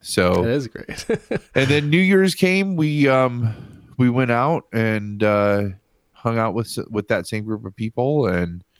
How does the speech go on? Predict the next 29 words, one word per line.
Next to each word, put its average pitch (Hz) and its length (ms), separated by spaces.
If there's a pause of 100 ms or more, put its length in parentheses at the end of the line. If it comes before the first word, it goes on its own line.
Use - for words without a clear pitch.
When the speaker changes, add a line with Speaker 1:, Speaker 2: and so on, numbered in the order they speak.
Speaker 2:
Oh, 156 80
you, 175 180
you 190 100
guys 208 200
went 170 160
out 143 180
on 151 180
New 131 80
Year's? 220 440 (380)
Speaker 1:
Uh, 196 140 (100)
Speaker 2:
Like 190 120
Speaker 1:
yeah, 220 300 (420)
like, 262 300
not 262 280
out, 151 260
out. 117 320
Like, 127 200
it 156 60
was 175 180
New 185 100
Year's 165 360
Eve. 147 240
We 143 80
went 135 380
to, 127 520 (580)
uh, 117 280
this 123 280
little, 135 560 (320)
like, 110 460